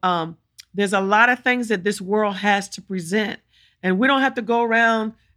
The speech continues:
acting like we're holier than thou. No, we're not talking about that. But I'm talking about having a consciousness, uh, conscious aware that I am a child of God, and the thoughts that I think are precious.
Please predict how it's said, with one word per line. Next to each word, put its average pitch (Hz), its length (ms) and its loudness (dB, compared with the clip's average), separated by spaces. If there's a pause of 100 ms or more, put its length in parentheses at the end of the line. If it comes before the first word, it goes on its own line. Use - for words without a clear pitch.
acting 214 260 0
like 214 240 0
we're 202 320 -2 (200)
holier 226 440 2
than 226 240 0
thou. 170 360 2
No, 185 420 0
we're 131 100 -4
not 302 260 -2
talking 285 380 -2
about 160 300 0
that. 170 220 -4 (360)
But 233 100 4
I'm 294 140 4
talking 311 340 -2
about 226 200 0
having 240 340 2
a 208 80 0
consciousness, 262 960 -4
uh, 190 220 -2 (400)
conscious 285 400 0
aware 214 340 0
that 175 220 0 (320)
I 220 160 6
am 269 140 2
a 254 60 0
child 208 400 -2
of 185 120 -10
God, - 420 -2 (540)
and 202 200 4
the 190 80 2
thoughts 254 500 -2
that 240 120 0
I 226 140 2
think 214 420 -4
are 165 200 -6
precious. - 840 -8